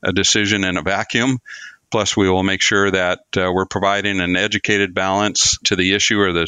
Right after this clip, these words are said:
topic at hand, and, and I think that's gonna be the key. And, and we have to educate our, our chapters and our association members on that when we need to provide support. Um, should we get involved in something or have an opinion, it'll be weighed and balanced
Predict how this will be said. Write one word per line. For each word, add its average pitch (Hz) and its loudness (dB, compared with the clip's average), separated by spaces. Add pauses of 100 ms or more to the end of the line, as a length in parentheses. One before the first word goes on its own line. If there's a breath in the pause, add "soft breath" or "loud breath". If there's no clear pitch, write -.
topic 90 -2
at 85 0
hand, 90 -2
and, 87 -2
and 90 -2
I 87 -4
think 95 -4
that's 90 -2
gonna 92 -4
be 90 0
the 85 -2
key. 98 -2 (440 loud breath)
And, 92 -2
and 107 -2
we 113 0
have 117 -2
to 110 0
educate 107 0
our, 92 0 (100)
our 92 0
chapters 95 -2
and 98 -2
our 92 0
association 95 0
members 90 0
on 87 0
that 90 -2 (240)
when 95 -2
we 95 2
need 90 0
to 87 0
provide 90 -2
support. - -2 (640 loud breath)
Um, 87 0
should 113 0
we 113 0
get 110 0
involved 120 0
in 113 -2
something 113 -2
or 107 0
have 98 -2
an 107 0
opinion, 110 -2 (100)
it'll 95 -2
be 92 0
weighed 98 2
and 98 0
balanced 98 -2